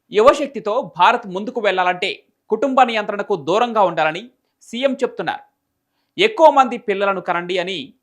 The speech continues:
ఆయన అనేక సందర్భాల్లో ప్రజలకు పిలుపునిచ్చారు. పిల్లల్ని కనకపోవటం వల్ల, మితిమీరిన జనాభా నియంత్రణ వల్ల పాశ్చాత్య దేశాల్లో ఎదురవుతున్న సమస్యలను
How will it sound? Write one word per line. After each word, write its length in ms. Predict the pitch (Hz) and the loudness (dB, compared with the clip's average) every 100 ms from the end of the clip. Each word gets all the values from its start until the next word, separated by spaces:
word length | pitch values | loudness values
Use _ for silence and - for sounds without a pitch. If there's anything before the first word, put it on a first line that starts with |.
| - | -4
ఆయన 180 | 151 165 | -2 -2
అనేక 460 | 107 160 269 285 254 | -2 -2 -2 -2 -6
సందర్భాల్లో 760 | 214 170 160 185 185 180 - _ _ | -4 -4 -4 -4 -2 -4 -4 _ _
ప్రజలకు 400 | 151 - 262 262 | -4 0 0 0
పిలుపునిచ్చారు. 640 | - 196 180 139 - - _ _ _ _ | -4 -6 -6 -14 -10 -12 _ _ _ _
పిల్లల్ని 380 | 208 302 320 294 | 0 4 2 4
కనకపోవటం 600 | - 240 254 247 226 214 | 2 2 2 2 2 2
వల్ల, 300 | 202 196 214 - _ - | 0 0 -4 -6 _ -10
మితిమీరిన 560 | 147 180 294 302 269 | -8 -6 -6 -2 0
జనాభా 480 | 202 180 277 - 220 | 0 2 4 4 2
నియంత్రణ 420 | 175 185 180 175 | -6 -6 -6 -6
వల్ల 360 | 156 160 165 151 _ _ _ | -4 2 0 0 _ _ _
పాశ్చాత్య 540 | 202 277 - 262 233 196 | 2 2 2 0 0 -6
దేశాల్లో 500 | 160 151 175 156 160 - 160 | -6 -4 -4 -2 -4 -4 -6
ఎదురవుతున్న 480 | 170 180 160 160 | -2 -4 -4 -8
సమస్యలను 760 | 151 - 180 240 240 214 180 | -8 -8 -8 -6 -4 -4 -4